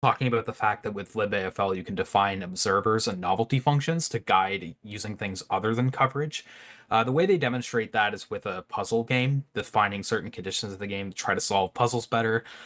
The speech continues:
um, which we've seen kind of games used for demonstrating coverage before, too. Uh,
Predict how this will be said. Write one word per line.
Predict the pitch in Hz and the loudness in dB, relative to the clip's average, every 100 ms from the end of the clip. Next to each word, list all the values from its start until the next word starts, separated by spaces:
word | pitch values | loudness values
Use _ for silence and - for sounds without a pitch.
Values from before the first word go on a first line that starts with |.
| - - _ - | -18 -20 _ 2
um, | 98 92 90 90 - | 4 2 -2 -6 0
which | 143 - - | 2 0 -4
we've | 156 170 | -2 0
seen | - 185 | 0 -2
kind | 143 135 | 0 0
of | 117 | 0
games | 107 104 95 104 | -4 -6 -8 -10
used | 101 95 | -10 -10
for | - 98 | -4 -4
demonstrating | 95 98 92 - 95 87 | -2 -4 -4 -4 -4 -2
coverage | - 113 92 80 - | -2 -2 -2 -10 -14
before, | - 87 80 | -14 -8 -8
too. | 82 - 80 87 _ - | -6 -8 -8 -10 _ -8
Uh, | 87 87 87 92 | -2 -2 0 -4